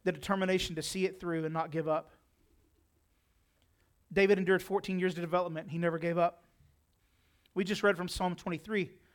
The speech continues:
but flip back to Psalm twenty-two. We're not gonna read the whole thing, but look at verse one. "My God, my God, why have you forsaken me? Why are you so far from helping me in the words and from the words of my groaning?" Bro,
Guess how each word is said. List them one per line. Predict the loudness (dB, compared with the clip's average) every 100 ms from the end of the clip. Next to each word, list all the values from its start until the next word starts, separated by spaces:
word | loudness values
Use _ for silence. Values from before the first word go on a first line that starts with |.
| _ _ _ _ _
but | -10 -10
flip | -4 -2 2
back | 4 4 2 -12 _ _ _ -16
to | -8
Psalm | -4 -2
twenty-two. | -2 -4 -4 0 0 0 -10 _ _ -6
We're |
not | -2
gonna | 2 2
read | 4
the |
whole | 2
thing, | 2 2 2
but | 0 2
look | 0
at | 2
verse | 0 0
one. | 2 0 0 -10 _ _ _
"My | -2
God, | 2 4 4
my | 4 -2
God, | 2 2 2
why | 0 -2
have | -2
you |
forsaken | -6 -6 0 0 0
me? | -8 -10 -14 _ _ _ _ _ _ 0
Why | 4
are | 6
you | 4
so | 0 4 4
far | 6 6
from | 4 2
helping | 4 4 0
me | -4 -4
in |
the | -2
words | 0 -2 -4 -10 -16 _ _ _ _ -10
and | -6
from | -2
the | 0
words | 0 0
of | -2
my | -2
groaning?" | -2 -4 -4 -8 -14 _ _ _ _ _ _ _ _ _ _ _ _ _
Bro, | -6 -4